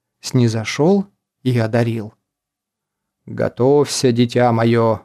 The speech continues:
мы проведём ритуал в эту субботу. Нам редко встречаются на нашем пути столь одарённые к свету люди, поэтому душа моя возрадуется, когда ты присоединишься к нам.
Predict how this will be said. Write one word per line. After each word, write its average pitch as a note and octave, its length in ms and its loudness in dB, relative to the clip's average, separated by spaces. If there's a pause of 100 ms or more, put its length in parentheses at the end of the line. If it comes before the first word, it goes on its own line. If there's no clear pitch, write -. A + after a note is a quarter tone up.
мы A#2+ 240 0
проведём B2 540 2
ритуал B2 540 2
в A#2 60 0
эту B2+ 220 0
субботу. B2+ 640 -2 (500)
Нам C#3 320 2
редко D#3+ 360 2
встречаются A#2+ 720 0
на B2 120 2
нашем A#2+ 420 0
пути B2 420 0
столь A#2+ 340 0
одарённые A#2+ 680 0
к - 60 -14
свету A#2 460 -2
люди, A#2 460 0 (420)
поэтому C#3 460 2
душа B2 400 0
моя C3 300 2
возрадуется, B2+ 840 0
когда A#2 340 0
ты A#2 360 0
присоединишься A#2 960 -2
к - 100 -18
нам. A2 320 -4